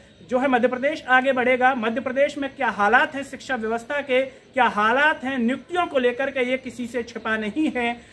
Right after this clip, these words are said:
तो क्या इस तरीके से केंचुए की चाल से आगे बढ़कर के मध्य प्रदेश आत्मनिर्भर बन पाएगा, ये सबसे बड़ा सवाल है।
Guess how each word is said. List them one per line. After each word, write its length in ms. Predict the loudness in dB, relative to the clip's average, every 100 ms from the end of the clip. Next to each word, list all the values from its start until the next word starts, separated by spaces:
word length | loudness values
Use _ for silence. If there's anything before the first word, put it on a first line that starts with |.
| -6
तो 80 | -4
क्या 160 | 0 -2
इस 260 | -2 -6
तरीके 340 | -2 -2 -2 -6
से 120 | -6
केंचुए 500 | -6 -4 -4 -4 -6
की 220 | -4 -8 -6
चाल 300 | 2 2 2
से 140 | -2 -2
आगे 340 | 2 2 2
बढ़कर 360 | -2 -2 -2 -2
के 140 | -2
मध्य 240 | -4 -2
प्रदेश 400 | -4 0 0 0 -6 -14 -8 2
आत्मनिर्भर 680 | 4 4 0 0 2 4 2
बन 220 | 0 -4
पाएगा, 400 | 0 0 2 2
ये 160 | 2
सबसे 360 | 0 -6 -10 -6
बड़ा 220 | -4 -4
सवाल 400 | -4 -6 -6 -6 -4
है। 300 | 0 0 -2